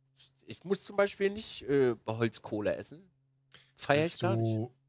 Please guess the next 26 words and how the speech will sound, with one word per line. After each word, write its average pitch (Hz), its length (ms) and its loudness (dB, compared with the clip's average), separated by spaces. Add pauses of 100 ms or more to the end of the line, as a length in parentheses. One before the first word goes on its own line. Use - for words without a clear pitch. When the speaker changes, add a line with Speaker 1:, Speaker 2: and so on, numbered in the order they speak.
(140)
Speaker 2:
noch 110 280 -4
mal 107 280 0
einen 98 120 -6
Thermomix 147 440 2
probieren? 151 400 0 (200)
Speaker 1:
Ja, 139 320 4 (440)
steht 147 240 0
auch 131 100 2
noch 127 120 2
auf 107 120 2
der 101 80 -2
Liste. 101 300 -12
Speaker 2:
Echt? - 260 -6 (140)
Speaker 1:
Ja. 104 240 0 (1120)
Den 117 140 0
will 160 80 2
ich 156 100 -4
auch 135 80 0
noch 104 160 -6
Speaker 2:
Okay. 92 120 -10
Speaker 1:
haben. 151 100 -10 (1040)
Speaker 2:
Also 131 200 4
Speaker 1:
Also - 40 4
Speaker 2:
du 120 40 2
bist 135 200 2
jetzt, 135 220 -2